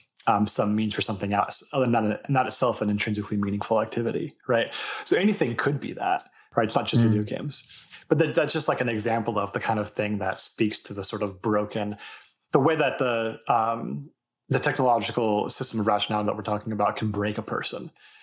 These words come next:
Speaker 1: when they become fully sort of instantiated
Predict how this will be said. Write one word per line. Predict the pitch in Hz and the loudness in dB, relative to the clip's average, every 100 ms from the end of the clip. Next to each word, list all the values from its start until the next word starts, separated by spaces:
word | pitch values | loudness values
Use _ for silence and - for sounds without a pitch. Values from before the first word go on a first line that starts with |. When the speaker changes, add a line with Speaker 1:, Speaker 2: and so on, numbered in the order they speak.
| - _ | -20 _
Speaker 1:
when | - 110 | 2 4
they | |
become | 104 107 - 101 | 2 2 0 0
fully | 95 - 113 107 104 95 90 87 _ _ _ _ - | -4 -2 0 0 0 -2 -4 -8 _ _ _ _ -2
sort | - 110 | 2 4
of | 101 | 2
instantiated | 104 - 107 104 107 107 101 | 0 0 0 0 0 -2 -4